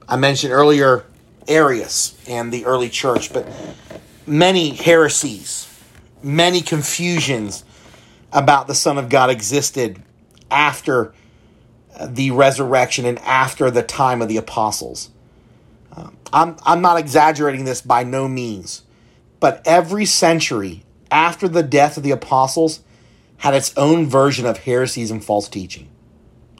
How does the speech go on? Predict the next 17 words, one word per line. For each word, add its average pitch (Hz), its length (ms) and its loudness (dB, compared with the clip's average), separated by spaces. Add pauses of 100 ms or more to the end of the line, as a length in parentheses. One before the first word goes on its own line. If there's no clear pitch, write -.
about 117 300 2
Christ. - 440 -6 (1300)
Every, 175 460 2
every 185 560 2
century's 151 480 -2
been 120 120 -2
awful. 107 440 -4 (1400)
We've 147 260 0
had 127 280 2
heresies, 185 880 0
we've 135 200 -2
had 113 240 -2
confusions, 190 800 0
we've 139 200 0
had 120 220 0
false 104 240 -2
teachings. 180 720 -4